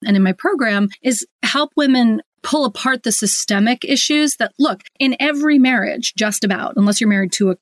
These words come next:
complete unicorn, in every marriage, you're probably gonna have an unequal division of labor.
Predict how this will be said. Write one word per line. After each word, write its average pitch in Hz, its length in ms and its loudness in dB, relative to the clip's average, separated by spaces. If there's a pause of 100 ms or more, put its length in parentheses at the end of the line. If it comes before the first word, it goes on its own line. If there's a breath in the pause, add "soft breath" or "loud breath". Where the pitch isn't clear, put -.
complete 254 500 0
unicorn, 202 500 -2 (680 loud breath)
in 247 160 2
every 277 260 0
marriage, 247 400 2
you're 214 80 2
probably 233 680 0
gonna 214 140 4
have 196 680 -2 (360 loud breath)
an 233 180 0
unequal 233 380 2
division 190 340 0
of 196 120 0
labor. 240 420 -2